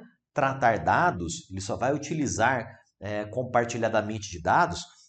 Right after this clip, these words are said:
de acordo com a sua competência, tá? Se ele é um órgão da área de educação, beleza, ele não vai ficar lidando com, é,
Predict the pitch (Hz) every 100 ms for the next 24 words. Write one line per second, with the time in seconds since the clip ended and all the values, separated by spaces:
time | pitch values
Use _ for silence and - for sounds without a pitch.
0 | - 143 143 - 151 240 - 254 320 -
1 | 339 349 349 415 285 233 269 - - -
2 | _ _ _ - 127 - 135 143 135 135
3 | 120 120 120 120 117 107 104 - - 156
4 | 220 131 123 98 196 - 123 165 151 196
5 | - - 151 180 151 107 143 165 165 143
6 | 170 202 - - _ 113 113 113 107